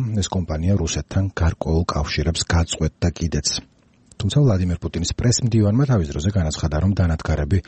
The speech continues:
რუსეთში იყო წარმოებული. სანქციები ითვალისწინებს ევროკავშირის წევრ ქვეყნებში შესვლის აკრძალვას და ქონების გაყინვას.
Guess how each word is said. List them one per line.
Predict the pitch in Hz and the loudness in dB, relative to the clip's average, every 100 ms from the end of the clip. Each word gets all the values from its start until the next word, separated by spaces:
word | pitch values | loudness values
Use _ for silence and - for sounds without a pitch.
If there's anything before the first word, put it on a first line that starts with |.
| - - - - | -12 -18 -20 -16
რუსეთში | - 107 - 92 - - | 0 0 2 0 0 -2
იყო | 71 82 | 0 -2
წარმოებული. | 87 82 80 78 76 71 71 67 - _ _ _ _ _ _ - - - - - - - | 0 2 2 0 0 -2 -6 -8 -14 _ _ _ _ _ _ -20 -20 -18 -16 -16 -16 -18
სანქციები | - 170 - 175 160 208 190 135 | 0 0 4 2 4 2 2 -2
ითვალისწინებს | 131 131 110 - 117 143 - | -2 0 0 0 0 0 0
ევროკავშირის | 120 120 131 98 - 110 - | 2 2 2 -2 0 0 -2
წევრ | - 101 | -2 -4
ქვეყნებში | - 107 87 85 - - | -2 -4 -2 -4 -2 0
შესვლის | 120 104 - 85 - | 2 0 -2 -4 -4
აკრძალვას | - 107 104 120 110 131 139 - - _ | 0 0 2 2 4 4 2 -2 -8 _
და | - 165 | -4 -2
ქონების | - 101 71 82 - | -2 -2 -2 -6 -2
გაყინვას. | 85 - 76 69 | -2 -2 -8 -8